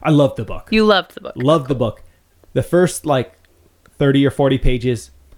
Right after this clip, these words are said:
Speaker 1: it took me forever to get through. And then, and I was discouraged. I was almost ready to give up the book then.
Speaker 2: And
Speaker 1: And
Speaker 2: then
Speaker 1: then
Speaker 2: you were like, "Wait, I have a podcast. I can't do that."
Speaker 1: Exactly. That was exactly it. So then I
Speaker 2: <laughs>
Speaker 1: continued on,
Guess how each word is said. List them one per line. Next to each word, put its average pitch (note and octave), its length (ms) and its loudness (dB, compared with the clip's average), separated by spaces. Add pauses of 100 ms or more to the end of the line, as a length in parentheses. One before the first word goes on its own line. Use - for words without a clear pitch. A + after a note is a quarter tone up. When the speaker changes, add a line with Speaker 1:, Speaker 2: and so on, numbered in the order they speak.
(100)
Speaker 1:
it - 160 -10
took - 200 -6
me B2 80 -4
forever B2 380 -2
to D#3 60 -2
get - 240 -4
through. A#2 300 -4 (720)
And A2+ 180 -4
then, A#2 460 -2 (800)
and C#3+ 180 2
I D3+ 60 4
was C#3 140 0
discouraged. A2 500 -8
I A#2+ 80 0
was A#2+ 160 -2
almost G#2+ 320 -6
ready G#2 240 -6
to F#2+ 60 -14
give G2+ 140 -8
up F#2+ 160 -12
the - 60 -18
book F#2+ 220 -12
then. F#2+ 240 -10 (640)
Speaker 2:
And G3+ 100 -6
Speaker 1:
And - 0 -
Speaker 2:
then A3 60 4
Speaker 1:
then B3 140 4
Speaker 2:
you B3+ 80 4
were A#3+ 80 4
like, G#3+ 240 0
"Wait, D4 380 0 (260)
I E4+ 60 4
have E4+ 100 0
a D#4+ 60 2
podcast. A3 760 0
I D#4 80 -4
can't - 300 -4 (100)
do - 260 0
that." - 380 -8
Speaker 1:
Exactly. C#3 640 0
That D3+ 160 0
was B2+ 160 -2
exactly G#2 540 -4
it. - 100 -2
So D3 140 0
then D3 180 0
I B2 160 -4
Speaker 2:
<laughs> - 140 -12
Speaker 1:
continued C#3+ 460 -4
on, A2+ 260 -2